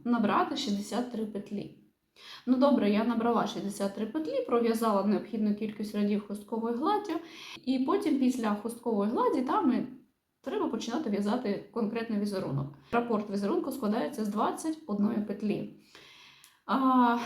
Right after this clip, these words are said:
ну, я ж, значить, в'яжу ці двадцять одні петлі, поки зрозуміла, що там що означає, і так далі, і так далі. І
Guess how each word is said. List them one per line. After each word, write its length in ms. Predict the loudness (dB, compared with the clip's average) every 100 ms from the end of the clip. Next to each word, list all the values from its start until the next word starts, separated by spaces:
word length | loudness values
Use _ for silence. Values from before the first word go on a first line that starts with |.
| -2
ну, 100 | 2
я 140 | 4 4
ж, 20 |
значить, 340 | 4 2 0
в'яжу 260 | 2 2 0
ці 120 | -2
двадцять 420 | 0 0 -2 -6
одні 160 | -4 -4
петлі, 480 | -4 -4 0 2 0
поки 300 | -2 0 0
зрозуміла, 480 | 2 0 0 0
що 140 | -2 -4
там 160 | -4
що 260 | -4 -4 -4
означає, 640 | -2 -2 0 0 0 0 -2
і 40 |
так 120 | -2
далі, 240 | 0 0 0
і 40 |
так 160 | 0 0
далі. 340 | 0 0 -2 0
І 400 | 4 6 4